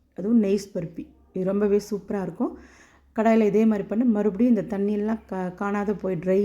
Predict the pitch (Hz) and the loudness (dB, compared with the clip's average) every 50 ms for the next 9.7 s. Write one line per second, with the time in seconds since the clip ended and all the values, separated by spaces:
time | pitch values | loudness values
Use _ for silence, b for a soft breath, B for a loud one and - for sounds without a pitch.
0 | 214 220 202 185 180 165 - 285 311 - - 208 185 - 226 233 - - 196 196 | 2 2 0 0 -4 -4 -4 -6 -6 -4 -6 -6 -4 -2 0 -2 0 -2 -2 -4
1 | 202 196 208 175 165 165 165 190 247 339 B B B B B B B B - 214 | -4 -4 -4 -4 -2 -2 -2 -2 -2 -4 B B B B B B B B -6 -4
2 | 214 - 240 240 226 220 214 214 226 208 202 190 196 196 196 190 190 196 214 208 | -2 0 2 4 4 4 4 4 2 2 0 0 -2 -2 -2 -2 -2 -2 -4 -4
3 | 196 190 185 165 247 381 381 - - 208 190 185 - - 277 302 277 294 285 294 | -4 -6 -6 -6 -6 -8 -8 -8 -10 -10 -10 -10 -6 -2 2 4 6 4 4 2
4 | 285 208 190 190 185 185 180 180 175 175 165 180 185 - - - 190 - 190 185 | -2 -4 -4 -4 -4 -4 -4 -4 -4 -6 -6 -8 -10 -12 -14 -16 -10 -8 -6 -4
5 | 208 208 202 196 202 254 269 277 226 196 190 - - 180 165 B B B B B | -4 -4 -2 0 2 4 4 4 4 2 -2 -4 -6 -8 -8 B B B B B
6 | B B B B B - 214 220 214 214 - - 240 233 240 233 233 - - 190 | B B B B B -2 0 0 -2 -2 -4 -2 0 2 2 0 -2 -4 -4 -4
7 | 185 196 185 - 185 175 180 170 - 233 330 339 - - - _ _ _ _ _ | -4 -4 -4 -4 -6 -6 -6 -6 -4 -6 -6 -6 -8 -16 -20 _ _ _ _ _
8 | _ _ _ - 208 196 - - 214 202 202 208 202 214 226 208 170 170 - - | _ _ _ -10 -10 -8 -2 0 0 0 0 0 0 0 0 0 -2 -4 -8 -12
9 | - - - - - - - 226 208 - - 190 196 | -14 -14 -16 -18 -14 -6 -4 -4 -4 -4 -4 -6 -6